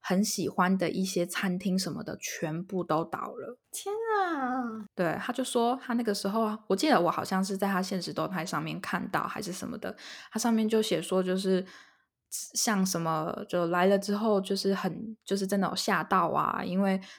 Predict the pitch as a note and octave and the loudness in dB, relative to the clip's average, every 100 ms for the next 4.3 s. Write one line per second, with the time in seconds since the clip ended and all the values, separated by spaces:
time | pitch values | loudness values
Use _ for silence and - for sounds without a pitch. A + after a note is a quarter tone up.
0 | _ - G#3+ G#3+ F3+ F3 F#3 - G3 E3+ | _ -2 -2 2 0 0 -4 -2 0 0
1 | E3 - E3 D#3+ E3 F#3 - - A#3 F#3+ | 0 -2 -2 -2 -4 -6 -6 -2 0 0
2 | F#3+ D#3+ F#3 F3+ - F3+ F3 F3 - F#3 | 0 -2 -2 -4 -2 2 2 0 -2 -4
3 | F3 - G3+ E3+ - E3+ D#3+ F#3 - D#3 | -4 2 2 2 -2 -2 0 0 -2 -4
4 | - - - | -6 -6 -6